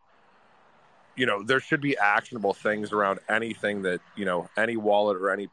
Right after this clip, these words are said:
product or project is doing where it's like, you know, come on and create an account, do X, Y, and Z, test out the network, you know, all these things that are very massively important. So,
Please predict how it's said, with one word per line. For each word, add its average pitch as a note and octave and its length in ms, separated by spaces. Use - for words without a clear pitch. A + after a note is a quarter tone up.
product G2 440
or F2 60
project F#2 480
is E2 140
doing F2+ 360
where F2 160
it's - 160
like, E2 160
you G2+ 80
know, F2 100
come G2 220
on G#2+ 120
and A2+ 60
create A#2+ 200
an A#2+ 80
account, A#2 400
do G2 180
X, - 160
Y, A2 160
and A2 100
Z, A#2 340
test - 260
out G#2 120
the B2 80
network, G#2 460
you G2 60
know, F2+ 200
all G#2+ 160
these A#2 220
things G#2 160
that G2 100
are F#2 100
very G#2+ 340
massively G2+ 480
important. F2 520
So, E2+ 320